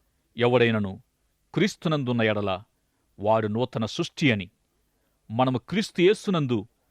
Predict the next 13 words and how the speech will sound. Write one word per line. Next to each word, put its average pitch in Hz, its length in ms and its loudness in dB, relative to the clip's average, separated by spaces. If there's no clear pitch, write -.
సృష్టించబడిన 190 840 -2
వారమై 117 500 2
ఆయన 117 300 4
చేసిన 123 640 -2
పని 131 260 2
అయి 175 140 2
ఉన్నాము. 110 400 0
మనకు 113 340 -2
కూడా 101 340 -2
ఈ 120 140 2
నూతన 135 400 -2
సృష్టి - 380 -4
యొక్క - 240 -2